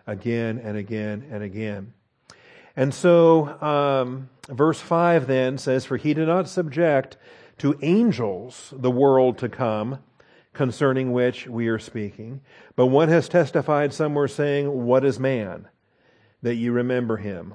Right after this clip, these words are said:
Or the Son of Man, that you are concerned about him?" And so this then launches everything that follows for the rest of chapter two,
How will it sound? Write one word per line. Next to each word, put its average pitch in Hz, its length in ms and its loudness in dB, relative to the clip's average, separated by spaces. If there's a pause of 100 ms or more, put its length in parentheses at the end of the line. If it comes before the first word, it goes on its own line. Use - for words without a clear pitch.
Or 127 160 -2
the 131 120 2
Son 175 260 2
of 120 160 2
Man, 95 420 -6 (360)
that 120 120 0
you 120 140 0
are 123 140 4
concerned 117 880 -2 (420)
about 117 460 0
him?" 95 340 -10 (380)
And 120 120 0
so 131 160 2
this 151 280 2
then 156 180 2
launches 139 640 2
everything 151 380 0
that 131 100 -2
follows 139 480 2
for 123 140 -4
the 117 80 -2
rest 139 240 2
of 139 100 -4
chapter 143 380 -4
two, 147 320 -10